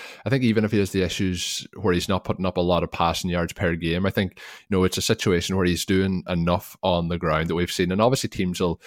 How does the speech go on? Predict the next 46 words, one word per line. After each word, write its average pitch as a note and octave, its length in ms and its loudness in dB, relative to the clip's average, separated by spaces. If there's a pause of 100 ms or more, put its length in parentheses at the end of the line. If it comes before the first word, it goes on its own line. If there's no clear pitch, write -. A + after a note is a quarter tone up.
(140)
start F2 240 2
the F#2 60 -10
game E2 200 0
plan E2+ 220 0
to D#2+ 60 -12
take F#2 220 -4
that E2+ 140 0
away E2 260 0
more, F2 220 -2
but F#2 140 -2
there's A2+ 160 0
only D#3 140 0
so A2+ 200 2
much G2+ 220 -2
you G2+ 80 -6
can E2+ 260 0
take F2+ 180 -4
away. F2+ 220 4
So F2+ 220 2 (720)
if, G#2 180 -2
if A#2 140 2
it's A2+ 120 0
a - 40 -6
case G#2+ 240 4
where G2+ 60 2
he's F#2 140 2
dropping F#2+ 320 2
back F#2 240 2
and G2 60 0
he's F2+ 160 0
scrambling F2+ 520 2
a F2+ 40 -2
couple F#2+ 240 -2
of F2+ 80 -4
times F2 260 0
a F#2 40 -6
game, F2+ 360 0
you F2+ 40 0
know, F2 80 0
picks - 300 -4
up F2+ 100 -2
thirty F2+ 300 2
yards E2+ 320 2
per G2 120 -4
game, F2 280 0
then E2+ 160 -2